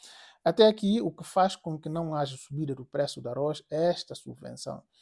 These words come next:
Se cortar a subvenção, é óbvio que haverá uma subida de preço, diz Lassana Fati, frisando que é só ao governo que cabe decidir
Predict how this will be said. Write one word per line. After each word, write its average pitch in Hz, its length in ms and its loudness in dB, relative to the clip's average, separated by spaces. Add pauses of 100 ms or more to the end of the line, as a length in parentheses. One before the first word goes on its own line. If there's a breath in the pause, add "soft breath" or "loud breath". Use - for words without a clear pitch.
(220 soft breath)
Se - 160 -8
cortar 165 420 2
a 160 60 4
subvenção, 143 720 -6
é 131 100 -6
óbvio 143 400 2
que - 120 -14
haverá 123 420 -2
uma 135 160 -4
subida 127 400 -6
de 127 80 -14
preço, 131 480 -10
diz 139 220 -8
Lassana 131 320 -6
Fati, 123 320 -10
frisando 196 640 -4
que - 260 -14
é 196 100 4
só 190 260 0
ao 147 180 4
governo 156 420 0
que 147 100 -16
cabe 139 300 -6
decidir 127 560 -10